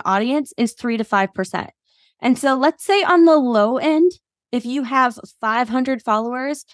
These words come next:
maybe even across different platforms, five hundred friends across different platforms, three percent of that is fifteen people. Fifteen sales, let's say your offer is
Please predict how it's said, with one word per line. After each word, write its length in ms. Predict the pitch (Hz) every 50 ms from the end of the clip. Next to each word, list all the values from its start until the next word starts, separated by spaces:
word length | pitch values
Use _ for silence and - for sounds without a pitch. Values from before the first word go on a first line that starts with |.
| _ _ _ _
maybe 220 | 233 247 254 285
even 180 | 285 302 277 285
across 460 | 254 220 - - 240 220 233 233 -
different 340 | - 262 - - 233 - -
platforms, 640 | - 190 185 - - _ 233 233 247 254 247 -
five 280 | - - 196 220 240 220
hundred 300 | 247 269 262 269 269 226
friends 560 | - _ - 202 214 226 247 262 277 262 - _ - _ _ _
across 340 | - 240 - 247 233 240 233
different 360 | - 254 247 247 226 - -
platforms, 800 | _ 214 202 202 - - 262 277 294 320 339 359 359 - - - _ _ _ _ _ _ _ _ _
three 280 | - 254 311 349 370
percent 400 | 370 - 440 370 - - 277 269
of 120 | 302 311 339
that 300 | 370 359 370 392 381 - -
is 260 | 262 269 233 - - _ _
fifteen 560 | - 311 320 - _ _ - 294 294 277 269
people. 480 | 254 - 262 226 - - 185 - - - _ _ _ _ _ _ _ _ _ _
Fifteen 640 | - 320 359 349 - _ - - 349 349 359 349
sales, 600 | - - 269 233 214 196 202 220 226 - - _ _ _ _ _ _ _ _
let's 240 | - 226 254 262 -
say 140 | - 285 277
your 200 | 277 285 269 -
offer 320 | 226 233 233 - - 254
is 160 | 240 233 220